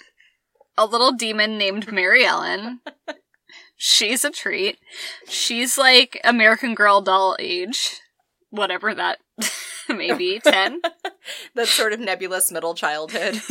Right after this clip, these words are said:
Speaker 1: <laughs> Right. And she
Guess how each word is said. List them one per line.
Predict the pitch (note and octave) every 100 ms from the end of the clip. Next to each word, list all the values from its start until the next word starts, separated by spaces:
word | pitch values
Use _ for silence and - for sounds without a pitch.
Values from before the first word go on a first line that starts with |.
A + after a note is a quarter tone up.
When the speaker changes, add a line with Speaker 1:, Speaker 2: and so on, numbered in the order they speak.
| C4+
Speaker 1:
<laughs> | C#4 - C4 - - _ _ _ - G4 - - _ - - - - A3
Right. | F#3+ G#2+ - _ _ _ _ _ _ _
And | B3 A#3+ A#3 A3+ A3 A3+ A3 -
she | - - G#3+